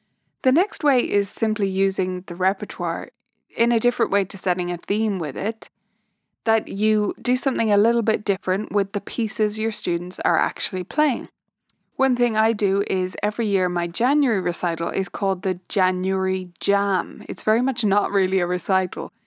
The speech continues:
it's kind of an informal concert. It's in my home studio, which is just my living room. So it's not a huge room. I can fit about thirty people in there. So it'll be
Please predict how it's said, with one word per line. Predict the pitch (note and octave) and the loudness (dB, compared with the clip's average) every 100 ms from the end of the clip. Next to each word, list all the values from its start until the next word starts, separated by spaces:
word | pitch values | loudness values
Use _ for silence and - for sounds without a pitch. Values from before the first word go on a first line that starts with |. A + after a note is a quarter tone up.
| _ _ | _ _
it's | A#3 A3 - | -2 -2 -2
kind | C4 B3+ | 0 2
of | A#3 | 2
an | A3 G#3 | 2 2
informal | G#3 G#3+ - G#3 G3 F3+ | 2 0 2 2 4 0
concert. | - F3 F3+ - D#4 - | 2 0 0 0 0 0
It's | G3+ - | -4 0
in | A#3 | 0
my | A#3 G#3+ | 2 0
home | - C4 C#4 | 0 2 2
studio, | C4 - E3+ E3 E3+ G3+ C#4+ _ _ _ _ _ - | 0 -2 -2 0 0 0 -2 _ _ _ _ _ 0
which | G#3 - | 0 2
is | G3 F#3 | 0 -2
just | - G#3+ G#3 | -4 -4 2
my | G3 | 2
living | G3 G#3 F#3 | 4 2 0
room. | F3 F3+ A#3 | 0 -2 -2
So | A#3+ G#3+ G3 | 0 2 2
it's | G3 - | 0 0
not | C#4 D4+ C4+ - _ _ - | 2 2 0 -6 _ _ 0
a | C4 | 0
huge | - A#3 A3 A3 F#3+ | 0 2 2 2 -2
room. | F#3+ F#3+ C#4 G#4 | -2 0 2 0
I | - | 0
can | G#3 G3 G3 | 0 -2 -2
fit | - G3+ | -2 -2
about | F#3+ F3+ F#3 _ - | 0 0 -2 _ -2
thirty | F#3+ G3 A3 G#3+ | 0 0 -2 -4
people | G#3+ A3 B3 | -4 0 0
in | B3 A3+ | 2 0
there. | B3 C4+ E4+ | 0 2 0
So | D4 G#3+ G3 | 0 0 2
it'll | F#3+ | 0
be | F#3 F#3+ F3+ | 0 -2 -4